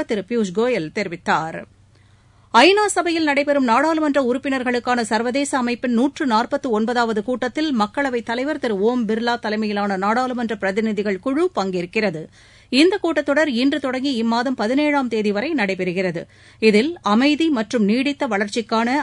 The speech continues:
அறிவியல் பயன்பாடு, தொழில்நுட்பம் மற்றும் புதிய கண்டுபிடிப்புகள் என்ற கருப்பொருளில்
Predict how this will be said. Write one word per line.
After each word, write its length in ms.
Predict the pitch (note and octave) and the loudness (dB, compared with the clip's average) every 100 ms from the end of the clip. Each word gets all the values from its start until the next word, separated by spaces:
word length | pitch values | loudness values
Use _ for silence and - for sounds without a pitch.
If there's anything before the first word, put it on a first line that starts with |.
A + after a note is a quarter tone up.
| - | 0
அறிவியல் 540 | G#3+ B3+ C4 B3+ A#3 | 0 0 -2 -4 -2
பயன்பாடு, 480 | F#3+ G#3 G#3 G#3+ A3 D#4 | -2 -2 0 0 0 -2
தொழில்நுட்பம் 640 | G#3 G#3+ A#3 A3 G#3+ D#4+ | -2 -2 0 -2 0 0
மற்றும் 360 | D4 G#3 A#3 G3+ | 0 -2 -4 -2
புதிய 220 | C4 D#4+ D#4 | -2 -2 0
கண்டுபிடிப்புகள் 720 | G#3 A3 A#3+ G#3+ G3+ F#3+ E3+ | 0 0 2 0 -2 -2 -4
என்ற 220 | B3 B3 G#3+ | -4 -2 -2
கருப்பொருளில் 680 | - B3 C#4+ A#3+ B3 A#3+ D#3 | 0 -2 0 0 2 0 0